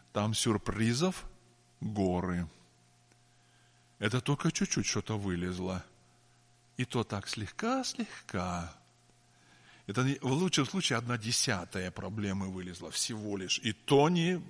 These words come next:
непонятно, какая там сидит проблема. А для чего тебе нужен христианский брак? Ну, сегодня это уже не тема. Ведь это же человек, враг креста Христова. Мы понимаем это или нет?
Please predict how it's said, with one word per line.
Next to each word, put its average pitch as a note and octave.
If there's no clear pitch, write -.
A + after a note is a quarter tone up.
непонятно, A2+
какая B2
там C3+
сидит C3
проблема. G2+
А G#2
для A2
чего B3
тебе G#2+
нужен F#2+
христианский G#2
брак? F#2
Ну, C3+
сегодня G2+
это F#2+
уже F#2+
не G2
тема. F2+
Ведь -
это F#3
же F3
человек, F3+
враг D#3+
креста G3+
Христова. C#3
Мы B2+
понимаем G3+
это A#2+
или C3
нет? C3